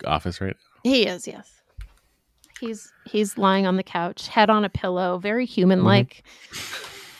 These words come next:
Speaker 1: What do you think of the fact that he doesn't wanna watch Hell's Kitchen ever?
Speaker 2: I think it's hilarious. So we've been watching Hell's Kitchen. And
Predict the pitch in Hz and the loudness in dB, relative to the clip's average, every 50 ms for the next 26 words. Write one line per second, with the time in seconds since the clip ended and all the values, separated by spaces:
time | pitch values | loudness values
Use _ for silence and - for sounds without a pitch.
0 | - - - - - - - - - _ _ - - - _ _ - - - - | -20 -20 -20 -20 -20 -20 -20 -20 -20 _ _ -14 -14 -14 _ _ -12 -12 -12 -12
1 | - _ - - _ _ _ _ - - - - - - - - - - 131 135 | -16 _ -18 -18 _ _ _ _ -18 -14 -12 -10 -8 -8 -6 -8 -8 -6 -4 -2
2 | 156 165 - 175 160 147 127 - 120 110 104 - 110 98 101 101 87 95 90 85 | -2 -2 0 0 0 2 2 2 2 2 2 0 -4 -6 -4 -4 -4 -2 -2 -2
3 | 90 82 85 87 85 82 80 71 76 78 - - - 76 71 - - - 69 - | -4 -6 -2 0 0 0 0 0 0 -2 -2 -2 -4 -6 -6 -6 -6 -8 -8 -8
4 | - - - - 113 - - - _ _ _ _ _ _ - - - - - - | -8 -8 -6 -6 -4 -4 -6 -6 _ _ _ _ _ _ -20 -20 -18 -18 -18 -20
5 | - _ - 202 190 190 180 180 - - - - - - - - - - - - | -20 _ -4 -2 0 0 0 -2 -2 -2 -2 -2 0 0 0 0 0 0 0 0
6 | - - - 196 196 - - - - - - _ _ - - - - - - - | -2 -4 -4 -6 -6 -8 -12 -12 -14 -16 -20 _ _ -18 -18 -16 -18 -20 -20 -20
7 | - - _ _ _ _ _ _ _ _ _ _ _ _ _ - - 220 226 247 | -20 -20 _ _ _ _ _ _ _ _ _ _ _ _ _ -4 0 0 0 0
8 | 240 269 302 285 254 247 247 - - 233 214 208 185 180 - - - 175 - - | 0 0 2 4 6 6 4 4 2 2 2 2 2 0 0 -2 -6 -6 -6 -4
9 | - - - - 190 202 196 - _ _ _ _ _ _ _ _ _ _ - - | -4 -4 -2 -2 -2 -4 -6 -8 _ _ _ _ _ _ _ _ _ _ -20 -20
10 | - - - - - - - - _ _ _ _ _ _ _ - 185 180 175 175 | -20 -20 -20 -20 -20 -20 -20 -20 _ _ _ _ _ _ _ 2 4 4 6 6
11 | 180 175 180 180 180 180 180 180 175 175 175 175 175 170 - | 6 4 4 4 4 4 2 2 0 0 -2 -4 -6 -6 -6